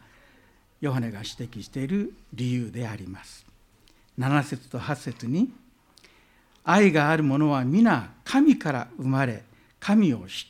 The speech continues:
っています。愛のない者は神を知りません」とあります。神を知るということは、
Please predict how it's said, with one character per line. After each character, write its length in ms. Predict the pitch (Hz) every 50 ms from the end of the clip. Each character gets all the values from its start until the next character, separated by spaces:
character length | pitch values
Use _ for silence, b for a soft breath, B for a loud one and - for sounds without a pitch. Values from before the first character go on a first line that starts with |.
| _ _
っ 20 |
て 140 | - 190 185
い 100 | 190 175
ま 160 | 165 151 139
す。 220 | - - - - _ _ _ _ _ _ _ _ _ _ _ _ _ b b b b b b b b b b b b b b b b -
愛 240 | 170 175 180 175
の 120 | 165 156 151
な 160 | 156 170 180
い 60 | 160
者 240 | 143 135 135 160 185
は 220 | 185 156 123 123 -
神 280 | - 208 233 233 196 156
を 120 | 117 101
知 260 | 98 - - - 160
り 120 | 151 196 214
ま 160 | 226 220 208
せ 200 | - - 220 208
ん」 180 | 160 127 107 - - _ _ _
と 240 | 139 117 98 - - _ _ _
あ 100 | 120 120
り 100 | 107 95
ま 160 | 85 - -
す。 120 | - _ _ _ _ _ _ _ _ _ _ _ _ _ _ b b b b b b b b b b b
神 280 | - 170 165 151 143
を 80 | 139 135
知 200 | 127 - - 143
る 120 | 160 180
と 120 | 170 - 143
い 40 | 120
う 60 | 117
こ 100 | 123 120
と 140 | - 147 -
は、 300 | - 214 151 113 92